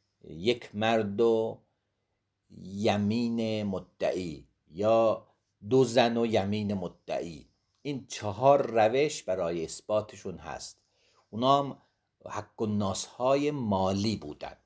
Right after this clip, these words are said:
یه بخشی هم بود که می‌شد هم مستقلاً زنها شهادت بدن و اثبات بشه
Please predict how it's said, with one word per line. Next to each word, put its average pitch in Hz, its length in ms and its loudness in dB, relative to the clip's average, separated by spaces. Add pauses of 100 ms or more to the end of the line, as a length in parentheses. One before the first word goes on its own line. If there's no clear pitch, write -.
(2250)
یه 196 120 10
بخشی 190 520 4
هم 180 280 0
بود 180 260 -4
که 196 680 -2 (960)
می‌شد 151 800 2 (1200)
هم 139 260 0
مستقلاً 110 1120 0
زنها 98 600 -2
شهادت 139 640 0
بدن 135 300 0
و 135 40 0
اثبات 123 540 -2
بشه 104 520 -8